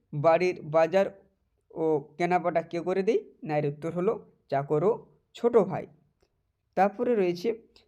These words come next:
নিখিল শোনে আর তার মুখটি হয়ে যায় কীরূপ? না, এর উত্তর হলো কালি হয়ে যায়। তারপরে রয়েছে, নিখিল সাহায্যের টাকা কমাতে চায় কত? না, পাঁচ টাকা। তারপরে রয়েছে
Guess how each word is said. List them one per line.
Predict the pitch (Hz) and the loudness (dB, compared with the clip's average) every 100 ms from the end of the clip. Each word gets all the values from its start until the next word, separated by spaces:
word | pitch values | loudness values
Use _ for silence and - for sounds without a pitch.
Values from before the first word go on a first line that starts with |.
| _ - | _ -14
নিখিল | 160 175 190 262 240 | -6 -6 -4 -2 -4
শোনে | 226 - 190 220 - - _ _ _ | -4 -2 0 0 -4 -12 _ _ _
আর | - 156 151 | 2 2 2
তার | 175 175 | 0 0
মুখটি | 165 180 - - 233 240 - | -2 -6 -6 -8 -6 -8 -4
হয়ে | 175 165 | -2 0
যায় | 147 135 - | 0 -2 -8
কীরূপ? | - 190 - - - _ - | -4 -2 -2 -8 -20 _ -6
না, | 147 | -2
এর | 143 | -2
উত্তর | 147 - 165 | -4 -8 -6
হলো | 170 233 - - _ _ - | 0 0 -2 -14 _ _ -2
কালি | 175 208 | 2 2
হয়ে | 220 160 139 | 0 0 0
যায়। | 139 - - _ _ _ _ _ _ - | -2 -10 -14 _ _ _ _ _ _ -2
তারপরে | 185 202 233 | 0 2 2
রয়েছে, | 208 175 170 226 466 - _ _ _ _ _ _ _ _ _ _ _ _ - | 2 0 0 -4 -6 -12 _ _ _ _ _ _ _ _ _ _ _ _ -8
নিখিল | 165 190 185 247 - - _ | -2 -2 -2 -4 -4 -12 _
সাহায্যের | - - 175 180 220 226 | -12 0 2 4 2 2
টাকা | 208 208 | 0 0
কমাতে | 202 180 180 185 208 | -4 -2 -2 -2 -2
চায় | 208 196 | -2 -2
কত? | 190 180 | -4 -4
না, | 233 170 392 480 _ _ _ _ | -4 -4 -8 -8 _ _ _ _
পাঁচ | 240 262 - | -2 -2 -6
টাকা। | 165 147 - - _ _ _ _ _ _ _ - | -6 -4 -6 -10 _ _ _ _ _ _ _ -2
তারপরে | 180 190 233 240 | 0 2 4 4
রয়েছে | 185 170 - | 4 2 0